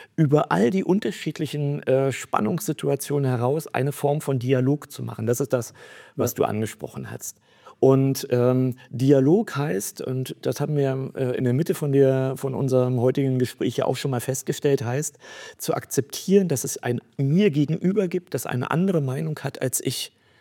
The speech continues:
Speaker 1: Und dass es aus bestimmten Gründen, die ich nicht teilen muss, zu dieser Auffassung gekommen ist. Und eine gute Möglichkeit, und nicht nur im,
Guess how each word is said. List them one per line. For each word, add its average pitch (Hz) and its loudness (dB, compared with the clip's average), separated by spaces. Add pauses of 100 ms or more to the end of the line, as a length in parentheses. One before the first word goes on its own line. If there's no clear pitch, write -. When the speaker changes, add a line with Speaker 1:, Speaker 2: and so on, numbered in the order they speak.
(220)
Speaker 1:
Und 117 -4
dass 127 2
es 160 0
aus - -2 (520)
bestimmten 190 0
Gründen, 165 2 (360)
die 139 2
ich - -8
nicht 160 0
teilen 185 0
muss, - -6 (160)
zu - 0
dieser 143 4
Auffassung - -2
gekommen - -10
ist. - -12 (400)
Und 143 -2
eine 147 4
gute 208 2
Möglichkeit, 165 0
und 123 -2
nicht 160 2
nur 156 4
im, 127 0